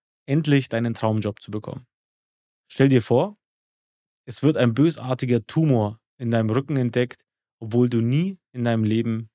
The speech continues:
Beschwerden hattest. Und jetzt stell dir vor, bei der Entfernung des Tumors beschädigen die Ärzte Nerven in deinem Rücken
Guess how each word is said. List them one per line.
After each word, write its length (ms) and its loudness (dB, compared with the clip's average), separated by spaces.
Beschwerden 460 -6
hattest. 380 -16
Und 140 -6
jetzt 240 0
stell 220 2
dir 100 2
vor, 320 -2
bei 120 2
der 140 2
Entfernung 540 2
des 160 2
Tumors 420 2
beschädigen 560 0
die 120 0
Ärzte 540 -4
Nerven 560 0
in 140 -2
deinem 240 0
Rücken 400 -2